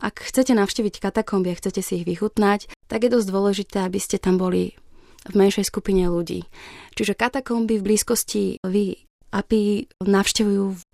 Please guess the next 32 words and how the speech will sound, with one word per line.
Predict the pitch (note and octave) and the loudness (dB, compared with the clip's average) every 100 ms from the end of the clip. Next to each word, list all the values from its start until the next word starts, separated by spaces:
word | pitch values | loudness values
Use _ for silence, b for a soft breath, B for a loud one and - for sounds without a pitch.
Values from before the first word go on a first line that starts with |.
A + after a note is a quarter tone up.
| - | 0
mnohí, | G#3+ G#3+ A#3 B3+ | 2 4 6 4
mnohí | G#3 A3 A3 | 4 4 4
návštevníci | F#3 - G#3 G3 F#3+ F#3 | 2 0 0 -2 -2 -4
Ríma | F3 F3+ E3+ | -2 0 -2
a | F3+ | -4
práve | G3+ F#3+ F#3+ | -4 -2 -4
tu | - G3+ | -2 2
na, | G3 F#3+ B B B - | 2 0 B B B -4
napríklad | F#3 G3+ G3 | -2 -2 -2
katakomby | G#3 F#3+ G#3 G3+ F#3+ F3+ | -4 -4 -4 0 2 2
svätej | - G3 F3+ | -2 -2 -2
Agnesy, | F3+ F#3+ F#3 - F3+ F#3 B B B - - | -2 -2 -2 -4 -6 -6 B B B -18 -2
môže | G#3+ G3 F#3+ | 2 2 2
sa | F#3+ F#3+ | 0 0
vám | F3 | 0
stať, | - F3+ | -2 -4
že, | F3 F3 E3+ - | -2 -2 -2 -8
že | F#3 - | -8 -4
idete | F#3 F3 F3 | -2 -2 -2
dolu | F3 E3+ E3+ E3+ - | 0 0 0 -4 -4
len | F3+ E3+ E3+ E3+ | -2 0 0 -2
so | E3+ | -6
sprievodcom | E3+ F3 E3+ E3+ - E3+ | -8 -6 -4 -6 -8 -6
Vy | E3+ | -4
a | E3 | -4
sprievodca, | - F3 E3 E3+ - E3 | -6 -6 -6 -4 -6 -6
takže | - F3 F3 | -6 -4 -2
sa | F#3 | 0
vám | F3 | 0
môže | F3 F#3 F3+ F3 | 2 2 2 -2
plne | F3+ E3+ | 0 0
venovať. | E3 E3+ E3+ E3 | 0 0 0 0